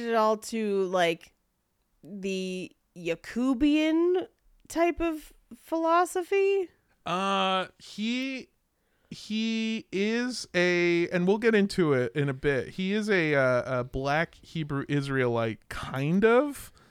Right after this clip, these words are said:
Speaker 1: Okay, okay.
Speaker 2: Um, that's where a lot of his, like, <sighs> ideology seems to come from specifically, at least, uh, just because you're getting the broad strokes of what he says. Um, and that also seems to be who is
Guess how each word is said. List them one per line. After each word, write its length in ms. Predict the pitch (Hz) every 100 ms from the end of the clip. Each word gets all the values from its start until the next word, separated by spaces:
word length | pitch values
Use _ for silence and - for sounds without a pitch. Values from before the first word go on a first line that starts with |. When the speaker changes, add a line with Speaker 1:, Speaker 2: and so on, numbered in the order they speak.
| _ 208
Speaker 1:
Okay, 520 | 196 185 135 127 190
okay. 20 | -
Speaker 2:
Um, 680 | 139 147 143 135 127 127 -
that's 400 | 156 165 165 -
where 160 | 196 196
a 80 |
lot 300 | 151 135 143
of 180 | 151 147
his, 220 | 165 131
like, 320 | 131 127 120 - _ - -
<sighs> 60 | - - - - - _ _ -
ideology 840 | 143 147 143 131 151 151 147 135
seems 340 | - 156 147 -
to 80 | 127
come 280 | - 156
from 220 | 151 147 135
specifically, 920 | - 120 - 139 160 185 175 175 170
at 180 | 120 -
least, 380 | 139 - - - 135
uh, 220 | 123 120
just 280 | 131 135 -
because 400 | 123 131 123 123
you're 120 | 127
getting 280 | 123 117 127
the 80 | 120
broad 380 | 117 113 120 120
strokes 440 | - 120 120 -
of 100 | 120
what 180 | 120 107
he 120 | 120
says. 440 | - 110 123 143 - - - _ _ -
Um, 420 | 127 127 120 117
and 140 | 139 147
that 160 | 175
also 340 | 180 175 - 160
seems 360 | - 160 156 -
to 100 | 143
be 260 | 139 131
who 300 | 120 151 139
is 520 | 135 120 117 - -